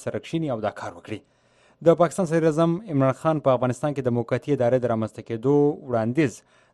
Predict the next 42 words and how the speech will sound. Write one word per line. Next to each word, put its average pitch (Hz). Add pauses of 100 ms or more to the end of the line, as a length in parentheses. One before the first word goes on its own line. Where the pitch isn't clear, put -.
د 120
دوشنبې 143
په 135
ورځ 135
په 123
اسلام 117
آباد 135
کې -
په -
خپل 120
دفتر 135
کې -
له 117
یو 120
شمېر -
خبریالانو 110
سره 123
په -
خبرو 98
کې -
کړی 98
و. 95 (640)
عمران 131
خان 165
وویل 165
چې -
په 143
افغانستان 147
کې 156
د 135
سولې 151
روانو 143
خبرو 131 (260)
ته 139
په 117
پام 139
سره 143 (140)
چې 120
د 113
ده 165
په 165 (100)
وینا 156